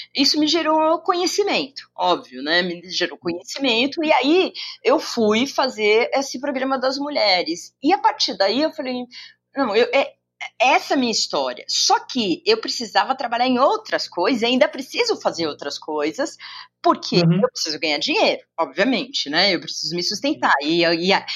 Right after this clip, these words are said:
Speaker 1: e pra gente, os analógicos que entraram, que nem eu, há um ano atrás no YouTube, entraram de fato, é, você não ganha no YouTube, é tudo muito, é, sabe, orgânico e tal. Então, assim,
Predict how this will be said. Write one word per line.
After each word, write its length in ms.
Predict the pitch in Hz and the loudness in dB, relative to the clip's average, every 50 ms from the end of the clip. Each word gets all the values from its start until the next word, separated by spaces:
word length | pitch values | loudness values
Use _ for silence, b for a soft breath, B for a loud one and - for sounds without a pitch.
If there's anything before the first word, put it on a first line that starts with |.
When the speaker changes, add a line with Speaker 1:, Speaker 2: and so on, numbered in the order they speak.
| B B B | B B B
Speaker 1:
e 160 | 185 185 180 185 | -4 -4 -4 -4
pra 240 | _ - 180 165 170 | _ 0 0 0 0
gente, 520 | 160 - - 214 254 311 320 254 208 - | 2 2 2 4 4 4 2 0 -2 -4
os 120 | 175 170 190 | -4 -2 0
analógicos 760 | 196 220 233 233 226 202 185 170 160 143 - - - - - | 2 4 4 4 4 4 4 2 2 0 -2 -6 -6 -6 -6
que 160 | - - 175 | -6 -6 -6
entraram, 480 | 170 165 - - 165 151 147 139 139 | -6 -6 -2 2 2 4 4 2 0
que 140 | 139 - 170 | -4 -8 -6
nem 160 | 175 196 196 | -4 -4 -2
eu, 160 | 170 147 131 131 | -2 -2 -2 -2
há 80 | 143 | -2
um 120 | 156 165 180 | -2 -2 -2
ano 200 | 180 165 156 147 | -2 -2 -2 -2
atrás 400 | 139 - 156 147 139 139 135 - | -4 -2 0 0 0 0 -4 -8
no 60 | 143 | -10
YouTube, 360 | 131 135 139 - 214 190 151 | -10 -10 -4 0 0 0 0
entraram 300 | 151 151 - - 160 151 | 0 -4 -2 -2 -2 -2
de 160 | - - - - - _ - | -2 -6 -12 -12 -12 _ 0
fato, 540 | 180 202 233 262 254 - - - 160 123 - B B B B B B B B | 2 4 4 4 2 -2 -8 -8 -8 -8 -8 B B B B B B B B
é, 240 | - 160 156 147 143 | -4 -4 -2 -2 -4
você 160 | - - 285 | -6 -8 -8
não 140 | 339 453 370 | -6 -2 2
ganha 340 | 233 226 220 214 190 156 139 | 2 4 4 4 2 0 -2
no 140 | 139 135 | -2 -4
YouTube, 840 | 135 135 - - - 185 185 170 170 170 170 160 147 - 165 165 156 | -6 -8 -12 -10 -6 -4 0 0 2 2 2 0 0 -2 0 0 0
é 80 | 156 | 0
tudo 460 | 160 - - 254 285 269 359 370 359 311 | -2 -4 -2 -2 0 2 2 2 2 4
muito, 880 | 254 240 247 254 294 302 - - 349 370 370 370 370 392 381 359 320 B B B B B B | 2 2 4 2 2 0 0 -2 -2 0 0 0 0 0 0 -2 -4 B B B B B B
é, 60 | - | -14
sabe, 320 | - - 247 208 202 180 | -6 -2 0 0 2 4
orgânico 1200 | 190 208 240 240 220 240 220 214 214 214 214 208 208 202 190 185 180 175 170 160 156 - - 170 | 4 4 4 4 4 4 4 4 4 4 4 4 2 2 0 0 -2 -2 -2 -4 -6 -6 -4 -4
e 60 | 165 165 | -4 -2
tal. 500 | - - 170 185 180 180 180 175 170 165 | -2 -2 0 2 2 2 2 2 0 -2
Então, 240 | 165 160 - 220 | -2 -4 -2 -2
assim, 500 | 220 220 - - - 214 190 170 156 147 | -2 -2 -4 -6 -8 -6 -6 -6 -6 -8